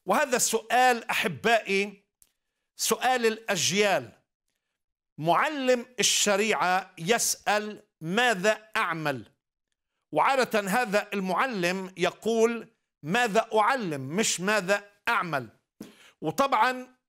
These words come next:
الكل يبحث عن نصيب الحياة أو ميراث الحياة الأبدية. وطبعا بالنسبة للمتصوف دائما يسأل: "أين الطريق؟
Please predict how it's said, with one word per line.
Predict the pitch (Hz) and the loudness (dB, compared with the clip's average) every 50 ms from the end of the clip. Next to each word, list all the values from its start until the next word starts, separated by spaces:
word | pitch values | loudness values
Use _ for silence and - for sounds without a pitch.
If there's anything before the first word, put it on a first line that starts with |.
| - | -4
الكل | 185 185 165 - - - 285 285 262 240 208 196 208 208 - | -4 -4 -6 -8 -4 0 0 0 0 0 0 0 0 0 -2
يبحث | 190 208 233 233 - - - 190 196 202 196 - 214 202 - - | 0 0 0 0 -2 -6 -2 -2 -2 -2 -2 -2 -4 -4 -2 0
عن | 156 190 208 208 202 196 196 - - | 0 0 0 0 -2 -4 -6 -6 -4
نصيب | 190 185 180 - - - 233 233 202 180 156 131 120 190 190 190 - | -2 -2 0 0 0 0 0 2 0 0 0 0 0 -2 -2 -2 -4
الحياة | 190 185 170 - - - 185 196 175 175 185 185 160 120 - _ _ _ _ _ _ _ _ - | -4 -4 -2 -2 -2 -2 -2 0 0 2 2 2 0 -2 -6 _ _ _ _ _ _ _ _ -2
أو | 185 190 196 | 0 0 0
ميراث | 185 185 185 180 190 214 220 214 202 208 - - 208 190 196 - _ - | 0 0 0 2 4 4 4 4 2 0 -4 -4 -4 -4 -4 -8 _ -4
الحياة | 196 185 165 - - - 196 196 170 165 180 190 190 175 - - - _ _ _ - | -2 -2 -2 -2 -2 -2 -2 0 0 2 2 4 4 2 2 -2 -8 _ _ _ -2
الأبدية. | 202 196 185 175 175 175 175 - _ _ - - 190 170 165 170 165 147 151 127 110 104 95 92 _ _ - - - - _ _ _ _ - - - | -2 0 0 0 -2 -4 -6 -12 _ _ -4 -2 -2 0 0 0 0 -2 -6 -10 -10 -16 -20 -20 _ _ -20 -20 -20 -20 _ _ _ _ -20 -18 -10
وطبعا | - 156 - 262 277 277 262 254 262 247 233 226 - _ - | -8 -2 0 0 2 2 2 2 2 0 -4 -12 -14 _ -8
بالنسبة | 160 170 208 220 233 269 233 - - 160 139 214 226 220 208 196 202 - - | -4 -2 -2 0 0 0 0 0 -2 -2 0 2 2 4 2 0 -2 -2 -2
للمتصوف | 180 208 208 202 202 196 196 202 196 - 208 190 190 - 240 240 233 208 165 160 175 202 190 - - - _ _ _ | 0 0 0 0 -2 -2 -4 -4 -4 -2 -2 -2 0 2 2 2 2 2 2 2 0 0 0 -4 -16 -20 _ _ _
دائما | - 143 208 226 220 226 214 208 | -4 -2 -2 -2 -2 -4 -6 -4
يسأل: | 208 208 220 233 - - - - - 214 220 226 226 220 196 - _ _ _ _ _ _ _ _ _ _ _ _ _ _ - | -2 0 0 0 0 -2 -4 -2 -2 -2 -2 -2 -4 -6 -12 -14 _ _ _ _ _ _ _ _ _ _ _ _ _ _ -2
"أين | 214 247 254 247 | -2 -2 0 0
الطريق؟ | 247 247 247 - 247 247 254 285 269 202 - - - - | -2 -2 0 0 2 2 2 2 0 -4 -4 -8 -18 -20